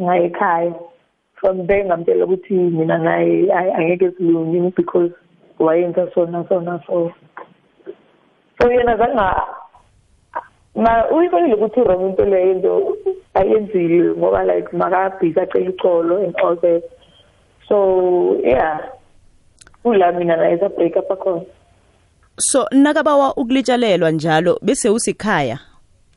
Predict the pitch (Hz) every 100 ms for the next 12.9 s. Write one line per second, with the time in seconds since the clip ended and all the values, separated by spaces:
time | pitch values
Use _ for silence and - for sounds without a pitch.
0 | - 220 214 226 190 170 160 170 - 208
1 | 202 202 196 185 196 175 165 - 214 226
2 | 277 254 240 277 277 269 247 185 196 233
3 | 220 190 175 190 175 170 175 226 220 214
4 | 220 214 165 151 147 165 120 - _ _
5 | _ _ _ _ _ _ _ _ _ _
6 | _ _ _ _ _ _ _ - 233 254
7 | 302 349 339 320 311 277 269 254 226 180
8 | 180 180 175 - _ _ _ _ _ _
9 | _ 190 214 202 190 202 180 - - 196
10 | 196 - 190 170 170 170 175 175 180 -
11 | - _ _ _ _ _ _ _ _ _
12 | _ _ _ _ _ _ 156 143 175